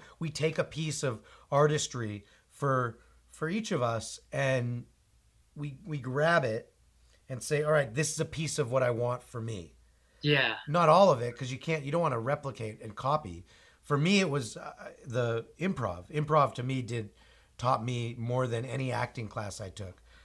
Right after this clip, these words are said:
Speaker 1: The, I did the Groundlings, which is in Los
Speaker 2: Nice.
Speaker 1: Angeles, uh, an improv troupe. And, um, I did that for a while. And so what I learned doing that was, was reaction.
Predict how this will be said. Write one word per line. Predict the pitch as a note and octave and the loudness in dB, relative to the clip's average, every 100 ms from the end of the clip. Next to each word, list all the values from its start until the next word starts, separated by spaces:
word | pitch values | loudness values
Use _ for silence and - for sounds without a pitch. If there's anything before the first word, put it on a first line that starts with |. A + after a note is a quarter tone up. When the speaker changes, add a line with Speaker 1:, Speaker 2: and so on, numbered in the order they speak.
| - | -4
Speaker 1:
The, | C3 C3 | -2 0
I | B2+ | 0
did | C3 | -2
the | A#2 | -4
Groundlings, | G#2 C3 C3 B2+ G2+ F#2 | -2 0 2 0 -4 -8
which | G#2 - | -10 -8
is | G#2+ | -6
in | A2+ | -4
Los | G#2 G2 | -4 0
Speaker 2:
Nice. | D#3 | 0
Speaker 1:
Angeles, | G#2+ G2 F#2 - G#2+ | 0 -6 -10 -10 -10
uh, | G#2+ - - - - - | -12 -14 -20 -20 -20 -14
an | C3+ | -4
improv | E3+ F3 C#3 A#2+ - | 0 2 2 2 0
troupe. | A2+ F#2+ - _ - | -8 -10 -12 _ -8
And, | C#3+ B2+ C3 | -2 -2 0
um, | C3 B2 A#2 A2 A2 _ - _ _ C3 | 2 2 2 -2 -8 _ -20 _ _ -6
I | |
did | C3 C3 | 0 4
that | C3 C3 - | 4 2 0
for | |
a | A#2+ | 0
while. | A2 G2+ G2 G#2+ - | 2 0 -2 -6 -8
And | C3 | -6
so | - D3 C3 B2+ - - | 2 4 4 0 -14 -2
what | D3 | 4
I | D#3 | 6
learned | E3+ C#3 D#3+ D#3+ C3+ | 6 4 2 2 0
doing | C#3 C3 | 0 0
that | D3 F3+ C#3+ C3 | 0 2 0 -2
was, | C3 G#2+ - - - | -4 -4 -8 -20 -8
was | C3+ A2 | -6 -2
reaction. | B2+ B2+ A2 - F#2 | 0 0 0 -6 -14